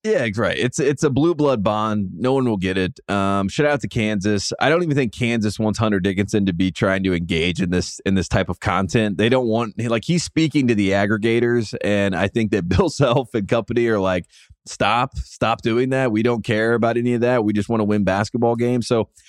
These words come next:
I think they're gonna, they're gonna handle business on that front. And I don't blame Juwan Howard or any of the Michigan people for feeling some type of way about it. I saw some people saying,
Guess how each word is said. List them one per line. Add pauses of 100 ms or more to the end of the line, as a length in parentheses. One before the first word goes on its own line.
(140)
I
think
they're
gonna,
they're
gonna
handle
business
on
that
front. (300)
And
I
don't
blame
Juwan
Howard
or
any
of
the
Michigan
people
for
feeling
some
type
of
way
about
it.
I
saw
some
people
saying,